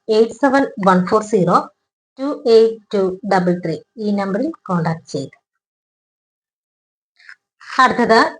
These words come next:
എറണാകുളത്തുള്ള ഒരു hostel and canteen-ിലേക്ക് എക്സ്പീരിയൻസ് ആയിട്ടുള്ള കിച്ചൺ ഹെൽപ്പറിനെ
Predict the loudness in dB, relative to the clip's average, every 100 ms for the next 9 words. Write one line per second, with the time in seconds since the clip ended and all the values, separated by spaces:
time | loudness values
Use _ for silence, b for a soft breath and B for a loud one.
0 | 0 2 4 4 4 2 2 2 4 4
1 | 2 4 2 2 -2 -4 0 -2 -2 -2
2 | -2 0 -2 -2 0 0 0 -2 2 2
3 | 2 0 4 6 4 4 2 2 0 2
4 | 2 0 -8 -4 -2 0 -2 -2 -2 -2